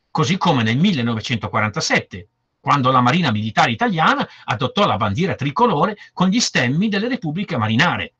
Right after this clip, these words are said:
come uno Stato che si è appropriato dei simboli degli altri Stati della loro storia per abbellirsi. Eh, la giustificazione che ho letto da qualche parte dice, "Ah, per distinguersi dal, dalla, dal, dal Messico." Comunque,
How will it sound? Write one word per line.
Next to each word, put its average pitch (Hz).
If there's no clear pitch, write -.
come 95
uno 151
Stato 254
che 156
si -
è 165
appropriato 180
dei 120
simboli 185
degli 101
altri 185
Stati 285
della 190
loro 170
storia 82
per 202
abbellirsi. 143
Eh, 113
la 123
giustificazione 135
che -
ho 107
letto 110
da 95
qualche 127
parte 156
dice, 147
"Ah, 196
per 131
distinguersi 139
dal, 117
dalla, 101
dal, 110
dal 107
Messico." -
Comunque, 165